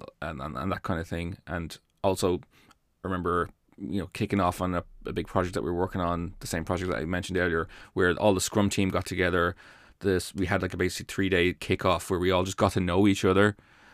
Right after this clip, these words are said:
You know, you'd kick off, you'd kind of check in in the morning and kind of say, you'd, you'd give a new piece of information about yourself. "Hey, I'm Tom, and my favorite album is this," or, "Hey, I'm Tom, and, you know, if,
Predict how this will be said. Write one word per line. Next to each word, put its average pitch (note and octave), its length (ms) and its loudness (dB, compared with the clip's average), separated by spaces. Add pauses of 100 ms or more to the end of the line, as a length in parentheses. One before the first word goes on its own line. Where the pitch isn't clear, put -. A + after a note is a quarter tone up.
(120)
You G#2 100 2
know, F2+ 240 4
you'd F2 200 0
kick G2+ 220 0
off, E2+ 140 2
you'd G2 180 0
kind G2 140 0
of F2 60 0
check - 280 0
in G2 120 4
in F#2+ 80 2
the F2+ 60 2
morning F2+ 460 2
and E2+ 160 -4
kind F#2 160 -2
of F2+ 60 -2
say, F2 340 0 (640)
you'd, G#2+ 380 0
you'd F#2+ 260 0
give A2 140 6
a G#2 60 8
new G#2 180 6
piece G2+ 180 -4
of F#2+ 80 0
information F#2+ 440 0
about F2+ 100 2
yourself. E2 420 -2 (120)
"Hey, F#2+ 160 2
I'm G2 120 0
Tom, F#2+ 380 4
and F#2 100 -2
my F#2 80 2
favorite F#2 360 0
album F#2 320 2
is F2 100 -8
this," - 420 0
or, E2 240 -4 (220)
"Hey, G2+ 160 4
I'm G2 140 2
Tom, F#2+ 400 2
and, E2 120 -2 (460)
you G2+ 100 2
know, F#2 100 0
if, - 440 -2